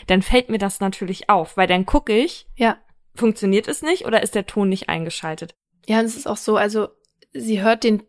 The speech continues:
Speaker 2: Ton nicht und das Gerät ist hinter ihr sozusagen. Sie guckt sich also halt aber auch keinmal um zu dem Gerät, um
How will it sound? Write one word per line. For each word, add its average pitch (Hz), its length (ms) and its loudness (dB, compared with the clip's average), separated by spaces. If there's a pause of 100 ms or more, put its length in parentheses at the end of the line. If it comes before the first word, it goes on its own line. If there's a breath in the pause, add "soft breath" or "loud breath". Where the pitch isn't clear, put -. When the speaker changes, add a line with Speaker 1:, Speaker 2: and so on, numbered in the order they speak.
(120)
Speaker 2:
Ton 254 400 0
nicht 339 500 -2 (840 soft breath)
und 214 120 0
das 214 140 -4
Gerät 247 280 2
ist - 300 -6 (100)
hinter 240 380 0
ihr 196 200 -2
sozusagen. 254 840 -8 (460)
Sie 233 120 -4
guckt - 280 -6
sich - 200 -6
also 220 240 2 (140)
halt 220 200 0
aber 220 180 2
auch - 220 -6
keinmal 247 600 2
um 262 480 2
zu - 120 -6
dem 226 220 4
Gerät, 220 480 0 (160)
um 214 480 4